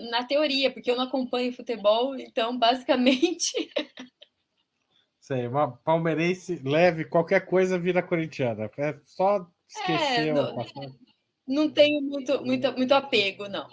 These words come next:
Speaker 1: <laughs>
Speaker 2: Passatempo.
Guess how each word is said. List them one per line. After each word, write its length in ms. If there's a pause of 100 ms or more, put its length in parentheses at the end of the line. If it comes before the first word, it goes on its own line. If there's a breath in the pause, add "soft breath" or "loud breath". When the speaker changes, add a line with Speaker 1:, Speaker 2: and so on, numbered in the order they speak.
Speaker 1:
<laughs> 500 (880)
Speaker 2:
Passatempo. 960